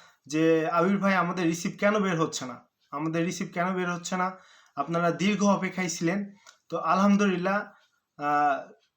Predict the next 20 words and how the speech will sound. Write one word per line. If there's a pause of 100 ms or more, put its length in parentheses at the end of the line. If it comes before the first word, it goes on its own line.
(360)
পাঁচ
তারিখে
যারা
স্পন্সরে
আবেদন
করেছেন, (600)
সবাই
রিসিভ
পাচ্ছে
এবং
আপনারা (200)
যারা
আবেদন
করেছেন, (320)
আপনারা
তাড়াতাড়ি
রিসিভটা
সংগ্রহ
করে
নিন।